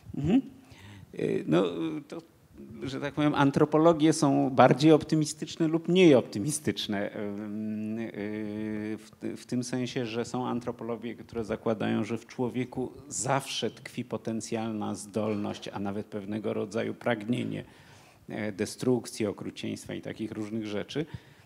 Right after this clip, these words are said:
I, ym, i takie antropologie, które, jak Jean-Jacques Rousseau, które zakładają, że człowiek jest ogólnie rzecz biorąc dobry, tylko warunki powodują, że, e, że, y, że czasem robi złe rzeczy. Ja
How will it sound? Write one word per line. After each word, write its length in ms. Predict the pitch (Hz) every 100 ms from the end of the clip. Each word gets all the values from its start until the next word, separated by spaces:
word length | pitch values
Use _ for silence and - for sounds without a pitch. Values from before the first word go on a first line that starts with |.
| _ -
I, 340 | 123 135 - - 135 139 139 135
ym, 200 | 135 143 - - _ _ 113 -
i 120 | 123
takie 300 | - 104 127
antropologie, 640 | 120 135 131 131 131 135
które, 420 | 139 - 127 117 107
jak 220 | 92 - 110 104
Jean-Jacques 640 | 104 107 101 107 - 98
Rousseau, 380 | 104 - 107 123 - - -
które 260 | _ 139 135
zakładają, 480 | 139 151 139 147 143
że 120 | 135
człowiek 500 | - 139 123 135 -
jest 200 | 117 -
ogólnie 400 | 131 113 143 131
rzecz 140 | 110 110
biorąc 280 | 117 110
dobry, 420 | 113 120 104 - 165
tylko 260 | 165 233
warunki 520 | 202 233 233 151 -
powodują, 600 | 120 113 113 104 107 107
że, 240 | 110 101 104 - _ _ -
e, 360 | 107 104 101 98
że, 680 | 101 92 95 95 95 95 92 95
y, 340 | 95 95 95
że 160 | 90 101
czasem 340 | - 92 107
robi 240 | 98 95 92
złe 220 | 101 95
rzeczy. 320 | 85 71 - _ _ _ _ _ _ _ _ _ _ _ _ - -
Ja 260 | 139 143